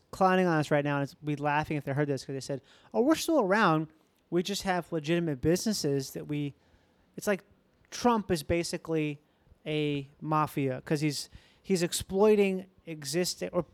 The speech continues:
not just, not Trump, 'cause he's, but people like that, people who are successful business people, they're successful because they're able to unscrupulously exploit, uh,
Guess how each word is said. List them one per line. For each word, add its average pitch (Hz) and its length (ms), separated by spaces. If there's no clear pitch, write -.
not 262 160
just, - 180
not 240 140
Trump, 147 340
'cause 151 140
he's, 165 320
but 202 120
people 254 280
like 190 220
that, 131 160
people 196 220
who 202 160
are 175 200
successful 202 640
business 214 320
people, 147 480
they're 165 80
successful 202 480
because 160 560
they're 175 180
able 185 340
to 170 560
unscrupulously 180 1300
exploit, 170 580
uh, 151 520